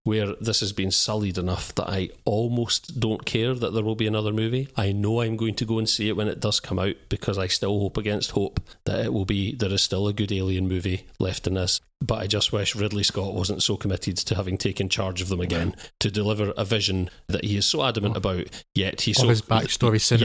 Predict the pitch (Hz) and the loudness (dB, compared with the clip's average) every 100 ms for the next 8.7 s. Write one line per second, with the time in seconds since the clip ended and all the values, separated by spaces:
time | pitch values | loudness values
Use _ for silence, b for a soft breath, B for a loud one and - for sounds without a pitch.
0 | 107 110 117 - 117 107 101 - 110 113 | 4 4 2 2 4 4 2 2 0 2
1 | 143 135 123 113 110 107 - 185 131 123 | 0 0 0 0 0 2 2 2 2 2
2 | 117 113 - 101 95 95 92 B - - | 0 0 0 2 2 2 0 B -4 -2
3 | 92 90 - 123 - - 98 95 95 92 | -2 0 2 2 0 0 0 0 0 -2
4 | B - - 90 92 87 - 98 101 - | B -6 0 0 0 0 -2 0 0 0
5 | 92 87 87 85 82 78 73 - - _ | 0 0 0 -2 -2 -2 0 0 0 _
6 | _ _ - - 98 - 98 104 113 117 | _ _ -2 2 2 2 0 0 2 2
7 | 110 104 101 - 104 92 98 92 92 90 | 2 0 -2 -2 0 0 0 0 0 2
8 | 87 82 - 85 - 85 80 | 0 0 -2 -2 -2 -4 -4